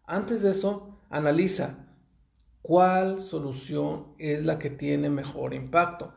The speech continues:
tanto en costo, tiempo y calidad. Porque de esta manera vas a tener una solución rápida que te va a funcionar a resolver el problema que tú tienes. Piénsalo dos veces, analízalo. Incluso yo lo que hago a veces es que agarro una libreta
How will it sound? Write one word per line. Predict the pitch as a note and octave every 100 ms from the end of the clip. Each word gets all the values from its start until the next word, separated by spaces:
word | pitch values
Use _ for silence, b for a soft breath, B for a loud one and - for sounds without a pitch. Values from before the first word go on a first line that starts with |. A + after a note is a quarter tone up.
| b b _
tanto | C#3+ C3+ C3
en | C3
costo, | G#3+ A3+ - A3 - - _ _ _ _ _
tiempo | F#3 G3 G3 G#3 G3+ - - -
y | E3+ E3+ E3+ - -
calidad. | C#3+ C3 C3 C3 C3 - b b _
Porque | - - C#3+
de |
esta | F#3 F#3
manera | A3 F#3 F3 F3
vas | E3+
a | F3
tener | D3
una | D3+ E3
solución | D#3+ C#3 C#3 C3+ D#3 D#3+
rápida | D#3 D3+ G3+ A3 G#3+ A#3 A#3 - - _ -
que | G3 G#3+ G#3+
te | F3+
va | E3+
a |
funcionar | E3 F3+ D#3 D#3 E3
a |
resolver | D#3+ D3 D3+ D3 G3
el | G3+
problema | D3 D3+ D3+ D3
que | D3
tú | C3 C3
tienes. | C3+ C3+ C#3 - b b b b _ _
Piénsalo | - F#3 G#3 G#3 F#3+
dos | E3+ E3 D3+
veces, | C#3+ C#3 - - _ _
analízalo. | D3 D3 D3+ F3 F3+ D3+ D3 -
Incluso | E3 D#3 F#3 A#3 B3
yo | B3
lo | A#3
que | G#3+
hago | G3+ G3+
a |
veces | F#3 F3+ F#3+
es | G3 -
que | G#3+
agarro | F3+ A#3 B3
una | A#3+
libreta | G3 E3 G3+ A3+ D#3 D3